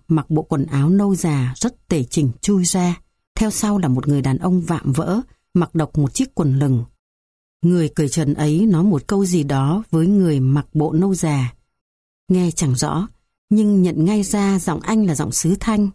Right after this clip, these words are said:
Huệ thầm nghĩ, chắc ông ta là người cất giọng hát giữa dòng sông sáng hôm nay. Bà Nấm chẳng nói chẳng rằng, cứ mải miết chống sào. Chợt người đàn ông cởi trần cất tiếng nói như lệnh vỡ. "Này,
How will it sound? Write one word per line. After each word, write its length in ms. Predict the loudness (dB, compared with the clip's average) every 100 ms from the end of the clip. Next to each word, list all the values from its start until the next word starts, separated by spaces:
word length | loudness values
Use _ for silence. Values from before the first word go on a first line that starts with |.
| _ _ _ _ _ _ -2
Huệ 180 | -2 -2 -4
thầm 260 | 0 2 2
nghĩ, 300 | 2 0 0 -6 _ _ -4
chắc 220 | -4 -2
ông 160 | -2
ta 300 | -2 0 0
là 120 | 0 2
người 260 | 2 0
cất 300 | -2 -6 -6
giọng 200 | -6 -6
hát 260 | -2 -2 -2 -6 -2
giữa 200 | -2 0
dòng 280 | -2 0
sông 360 | 0 -2 0 0
sáng 280 | 0 0 2
hôm 220 | 2 2
nay. 240 | 2 0 -4 _ _ _ -2
Bà 140 | 0
Nấm 260 | 2 2 0
chẳng 280 | 0 0 0
nói 200 | 0 0
chẳng 240 | 0 0
rằng, 260 | 0 0 -2 -4 _ _ 0
cứ 200 | 2 4
mải 260 | 2 2
miết 320 | 2 0 -2
chống 220 | -2 0 0
sào. 480 | -2 -2 -2 -4 -8 _ _ _ -4
Chợt 280 | -2 0
người 140 | 0 2
đàn 160 | 0
ông 240 | 0 0 0
cởi 220 | 0 -4
trần 320 | 0 0 0 -2 -4
cất 160 | -6 _ -2
tiếng 200 | 0 2
nói 220 | 2 2
như 140 | 2
lệnh 240 | 2 -2 -2
vỡ. 260 | -2 -4 -6 _ _ _ 0
"Này, 480 | 0 0 0 0